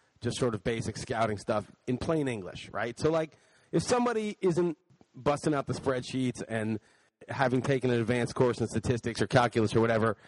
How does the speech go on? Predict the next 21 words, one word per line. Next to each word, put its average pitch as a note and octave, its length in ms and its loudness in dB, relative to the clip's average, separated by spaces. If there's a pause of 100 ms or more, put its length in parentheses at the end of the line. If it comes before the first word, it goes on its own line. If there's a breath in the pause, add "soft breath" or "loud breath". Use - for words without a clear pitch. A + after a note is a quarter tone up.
(200 loud breath)
it's - 120 2
not C4+ 160 6
really F3 200 4
about G#2 300 0
that. - 260 -6
Like, D3+ 180 4
anybody G#3+ 380 6
can D3+ 180 4
read C3+ 160 2
the A#2 80 0
blog F#2 500 2
and G#2+ 140 4
be B2 100 4
like, A2+ 300 0 (540 soft breath)
"Okay, A2+ 500 4 (220)
he-, A2+ 160 -6
here's E3+ 320 4
a D3 40 -2
sensible C3 460 2
argument G#2+ 460 2
why, G#2 380 2